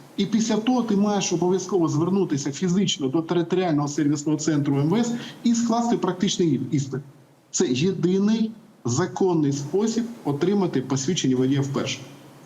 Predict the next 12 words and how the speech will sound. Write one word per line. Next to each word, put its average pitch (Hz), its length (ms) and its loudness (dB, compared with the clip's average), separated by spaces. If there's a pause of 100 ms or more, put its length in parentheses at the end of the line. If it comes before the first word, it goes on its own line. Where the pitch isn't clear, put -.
(300)
Але, 226 220 2
на 226 100 2
превеликий 202 460 0
жаль, 220 200 0
ми 180 100 2
чуємо 196 280 2
від 170 160 0
наших 180 380 0 (140)
громадян, 165 520 0
що 170 280 2
вони, 170 360 2 (640)
е, 139 340 0